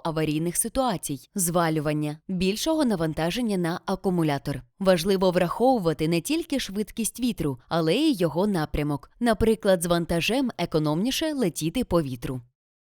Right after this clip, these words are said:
Друге. Температура. Висока або низька температура може впливати на ефективність акумуляторів, роботу двигунів і загальну продуктивність Б П Л А. У холодну погоду акумулятори швидше розряджаються,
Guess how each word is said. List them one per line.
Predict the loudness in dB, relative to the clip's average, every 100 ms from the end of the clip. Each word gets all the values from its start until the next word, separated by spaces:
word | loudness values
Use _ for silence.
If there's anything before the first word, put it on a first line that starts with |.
| _ -4
Друге. | 2 4 2 -2 -6 _ 0
Температура. | 2 4 2 2 2 0 0 -6 _
Висока | -2 -2 0 0 2 2 2
або | 0 2 2 2
низька | 2 0 -2 -2
температура | -2 -2 -2 -2 0 2
може | 2 0 -2
впливати | -4 -2 -2 -2 -2 -2
на | -2 -2
ефективність | -4 -6 -4 -2 -2 -4 -6
акумуляторів, | -6 -2 0 0 0 -2 -4 -6 -2
роботу | 2 4 4 0 -2
двигунів | -4 -4 -2 0 0 -4 -4
і | 2 2
загальну | 2 -2 -2 -2 -2
продуктивність | -2 -2 -4 -4 -2 -2 -2 -2
Б | -2
П | 0
Л | -2 -2
А. | -4 -8 _ -4
У |
холодну | -2 0 2 2 2
погоду | 0 0 0 0 0
акумулятори | -2 -2 0 2 0 0 -2 -2
швидше | -2 -2 -2 -4
розряджаються, | -4 -4 -4 -2 -2 -2 -4 -6 -8